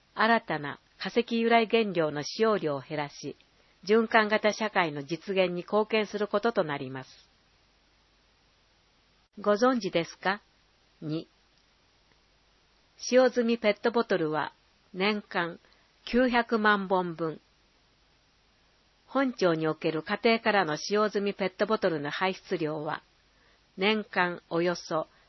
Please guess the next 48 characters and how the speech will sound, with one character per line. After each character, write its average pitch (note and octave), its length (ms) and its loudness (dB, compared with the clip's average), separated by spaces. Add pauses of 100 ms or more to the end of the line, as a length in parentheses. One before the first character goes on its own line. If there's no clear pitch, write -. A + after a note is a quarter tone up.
百 G3 340 0
八 A3+ 300 -2
十 G#3+ 140 -2 (160)
ト C#3 120 -6
ン。 - 80 -16 (960)
こ G#3 160 -2
れ G3 100 6
は F3+ 300 4 (440)
五 G3+ 140 0
百 A#3+ 240 2
ミ A#3 140 2
リ A#3 100 2
リ A#3 140 0
ッ - 20 -6
ト F3 180 0
ル D3+ 100 -2
の D3 120 -4
ペ F3+ 140 -4
ッ - 120 -8
ト G3+ 120 2
ボ G3+ 100 -2
ト G3+ 140 0
ル G3+ 80 -2
換 F#3 320 -2
算 D3 260 -6
で、 - 220 -12 (420)
お F#3 140 2
よ G3+ 140 4
そ - 340 -2 (440)
九 A#3+ 240 6
百 A#3 300 2
万 G3 300 2
本 F3 240 0
分 E3 200 -4
に E3 100 -6
相 D#3+ 260 -2
当 D3+ 200 -4
し、 - 320 -10 (760)
町 G#3+ 260 6
民 G3+ 240 0
一 - 260 2
人 A#3 220 4
当 - 60 -10
た F3 100 2
り D3 140 -2
年 E3+ 240 -2
間 D#3 320 -4
で D#3 240 -6